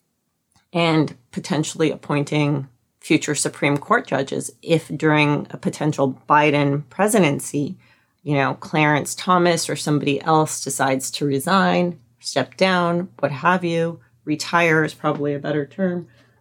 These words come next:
Um, is McConnell going to block,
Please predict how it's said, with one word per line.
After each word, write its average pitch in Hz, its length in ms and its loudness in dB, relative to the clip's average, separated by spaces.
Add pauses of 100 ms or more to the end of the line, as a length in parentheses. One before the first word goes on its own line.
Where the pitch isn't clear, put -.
(140)
Um, 165 520 2 (760)
is 160 160 4
McConnell 170 560 2
going 151 280 2
to 147 120 -8
block, 143 800 -2